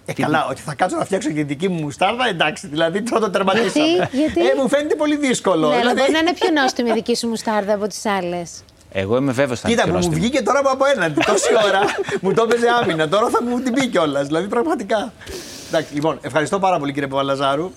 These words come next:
Speaker 1: Είναι ανεξάντλητη αυτή η κουβέντα, δεν τελειώνει ποτέ. Σίλβια, επειδή είσαι ο άνθρωπός μας και σε αγαπήσαμε, θα μείνεις και στο δεύτερο μέρος της εκπομπής.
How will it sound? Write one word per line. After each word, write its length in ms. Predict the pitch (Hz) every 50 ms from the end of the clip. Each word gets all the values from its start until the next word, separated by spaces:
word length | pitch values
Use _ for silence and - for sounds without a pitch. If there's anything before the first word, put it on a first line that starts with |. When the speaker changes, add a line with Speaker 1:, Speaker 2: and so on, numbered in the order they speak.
| -
Speaker 1:
Είναι 300 | - 170 185 208 214 - - 180
ανεξάντλητη 580 | 170 160 156 - - 190 185 160 147 135 123 139
αυτή 160 | 131 - 143
η 20 |
κουβέντα, 280 | 127 131 131 135 135 143
δεν 100 | 151 151
τελειώνει 260 | 151 147 151 151 147
ποτέ. 400 | 143 147 143 - 147 139 175 - - - - -
Σίλβια, 300 | - - 175 165 180 202
επειδή 180 | 170 160 175
είσαι 100 | 175 190
ο 40 | 185
άνθρωπός 400 | 185 - - 160 - 180 170 143
μας 140 | 139 147 -
και 80 | -
σε 100 | - -
αγαπήσαμε, 480 | 160 156 151 143 170 151 - 170 175 -
θα 140 | - 208 190
μείνεις 260 | 196 220 214 180 -
και 80 | - 262
στο 100 | - 165
δεύτερο 280 | 190 208 - 165 156
μέρος 200 | 151 156 147 143
της 80 | 120 127
εκπομπής. 500 | 135 120 135 131 127 151 185 233 -